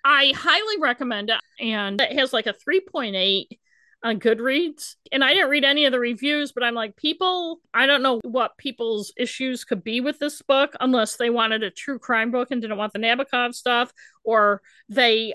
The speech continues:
shouldn't write about it. You shouldn't write about Lolita. Probably people haven't read, like me, haven't read Lolita, and she does talk about the book in a positive way, which may offend people. But again, if they haven't read it,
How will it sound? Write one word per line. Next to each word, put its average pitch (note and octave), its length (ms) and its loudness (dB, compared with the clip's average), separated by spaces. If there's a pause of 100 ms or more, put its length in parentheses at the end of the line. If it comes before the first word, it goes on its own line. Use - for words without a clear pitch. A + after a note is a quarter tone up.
(120)
shouldn't - 380 0
write B3 200 4
about A3+ 280 4
it. A#3 80 -2
You A#3 80 -2
shouldn't F#4 280 -2
write C#4 160 4
about A3+ 220 0
Lolita. A#3+ 440 -2
Probably E4+ 320 -2
people C4 300 -8
haven't A#3 240 -6
read, G#3+ 400 2 (260)
like A3 220 -4
me, G3+ 240 -6
haven't A#3 240 -4
read B3 240 2
Lolita, F#3+ 720 -2
and B3+ 340 0
she D#4 220 2
does C4 640 2 (500)
talk D#4 320 2
about C4 280 -2
the A3 40 -8
book A3+ 220 -8
in A#3+ 80 -6
a F#3+ 60 -8
positive G#3 580 -4
way, A#3 460 2
which A#3+ 260 -4
may A3 300 -4
offend G#3 400 -4
people. A#3 320 -6
But A3 160 -4
again, A3+ 320 -2
if A#3 140 -12
they G#3 120 -2
haven't A3 300 -4
read B3+ 400 2
it, - 60 -8